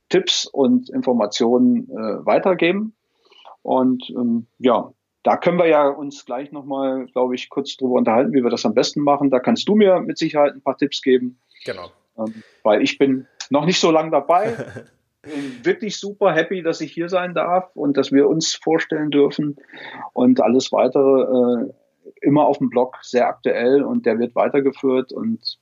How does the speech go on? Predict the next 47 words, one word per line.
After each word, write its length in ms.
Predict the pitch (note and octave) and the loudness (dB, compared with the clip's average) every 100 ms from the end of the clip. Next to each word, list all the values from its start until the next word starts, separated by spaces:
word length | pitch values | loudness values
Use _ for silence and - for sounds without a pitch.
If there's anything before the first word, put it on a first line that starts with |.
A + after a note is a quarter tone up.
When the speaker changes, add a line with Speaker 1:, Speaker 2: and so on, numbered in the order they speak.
| _ | _
Speaker 1:
ja, 240 | - G2+ - - _ _ _ _ - A2 | -4 -4 -4 -14 _ _ _ _ -4 2
Speaker 2:
Genau. 240 | C3+ G#2+ | 4 2
Speaker 1:
Genau, 120 | - - | 0 -10
das 160 | B2+ | -10
ist 160 | B2+ - | -8 -8
es. 200 | G#2+ - | -10 -12
Speaker 2:
Super. 400 | _ - A#2+ - - | _ -18 -16 -16 -16
Wir 140 | - C#3 | -6 0
werden 140 | E3 | 2
auf 100 | F3 | 2
alle 180 | D#3 E3 | 4 2
Fälle 220 | E3 D#3+ | 4 2
zum 180 | D3+ D3+ | 2 -4
E-Book 380 | F#3+ G#3+ G3+ G3 | -6 0 0 0
und 180 | E3 D#3+ | -10 -8
zum 120 | D#3 | -2
Blog 320 | D#3 D#3+ D#3+ | 2 2 0
in 100 | D#3 | -6
den 100 | D#3 | -4
Shownotes 340 | D3+ C#3+ C#3 | 0 0 -2
verlinken, 440 | - C3+ F3+ G3+ F3 | -4 -2 -4 -6 -4
also 160 | D3+ | 0
einfach 340 | C#3 C#3 C#3+ D3 | 0 -2 -2 -4
im 240 | C#3 C#3 C#3 - _ | -4 -8 -14 -20 _
Podcast-Player, 720 | - F3+ - F#3 - D#3+ D#3 D3+ | 0 0 2 -2 -2 0 2 2
in 80 | |
dem 140 | D3 D3 | 0 -4
du 80 | C#3 | -2
gerade 300 | C#3+ B2+ B2 | 2 2 2
bist, 300 | C#3+ D3+ - | -2 -6 -6
einfach 340 | A#2+ B2+ C3+ | -4 0 0
auf 220 | A#2+ B2 | 0 -2
die 240 | - B2 A#2 - - - - | -2 -6 -6 -16 -18 -20 -14
Informationen 760 | A#2+ - A#2 A#2 B2+ C#3+ C#3 | -6 -2 -2 0 2 4 2
zu 120 | - | 0
dieser 200 | B2+ B2 | -6 -4
Podcast-Folge 720 | A#2+ C3 B2 - B2 - A2 | 0 0 0 -4 -4 -2 -4
gehen. 160 | G#2+ A2 | -2 -2
Dort 140 | G#2+ | -2
findest 340 | - A2 G#2+ - | -2 -6 -6 -6
du 60 | |
dann 120 | G2+ G2 | -4 -4
auf 140 | F#2 | -4
jeden 220 | G2 G2 | -8 -12
Fall 200 | - G2+ | -8 -8
alle 240 | F#2 G2+ G2+ | -8 -10 -10
Links. 520 | G#2 G2+ - - | -12 -16 -14 -16